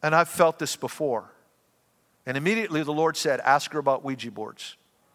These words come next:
So I asked her, I said, "You ever messed with the Ouija board?" "Well, yeah, as a kid, we just, you know, at slumber parties."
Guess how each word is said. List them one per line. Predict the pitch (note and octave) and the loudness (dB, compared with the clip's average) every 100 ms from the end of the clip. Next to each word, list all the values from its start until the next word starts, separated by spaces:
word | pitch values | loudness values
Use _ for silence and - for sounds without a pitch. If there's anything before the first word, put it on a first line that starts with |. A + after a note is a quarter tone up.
| _ _ _ | _ _ _
So | - G3 | 4 4
I | A3 | 4
asked | F#3 | 2
her, | |
I | C#3 | -4
said, | - C3+ | -4 -4
"You | E3 | -2
ever | F3 | -2
messed | D#3+ F3 - | -2 -2 -2
with | E3 | -8
the | D3+ | -6
Ouija | D3 E3+ E3+ | -6 -8 -6
board?" | G3 G#3 - - - | -6 -6 -16 -20 -16
"Well, | - C3+ | -8 -2
yeah, | A3+ D#3+ | 0 0
as | C3+ | -4
a | |
kid, | - G#3+ A#3 C3+ D3 | -8 -6 -4 -6 -6
we | E3 | -10
just, | D#3 D3+ D#3+ | -10 -10 -6
you | C#3 | -6
know, | |
at | A2+ | -6
slumber | - A3+ C4 | -6 -6 -6
parties." | - B2 C3+ F3+ | -4 -4 -4 -12